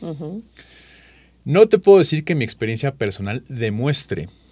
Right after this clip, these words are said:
Speaker 2: demuestre que es una
Speaker 1: Ujú.
Speaker 2: realidad.
Speaker 1: Ujú.
Speaker 2: Pero te puedo decir, ahora sí como humano, que mi experiencia personal,
Speaker 1: Sí.
Speaker 2: a mí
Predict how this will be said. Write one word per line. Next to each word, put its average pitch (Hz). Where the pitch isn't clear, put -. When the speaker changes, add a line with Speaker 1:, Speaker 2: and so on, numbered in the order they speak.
Speaker 2:
demuestre 110
que 98
es 92
una 98
Speaker 1:
Ujú. 90
Speaker 2:
realidad. 90
Speaker 1:
Ujú. 156
Speaker 2:
Pero 107
te -
puedo 123
decir, 120
ahora 107
sí -
como 120
humano, 135
que -
mi 98
experiencia 107
personal, 110
Speaker 1:
Sí. -
Speaker 2:
a 90
mí 117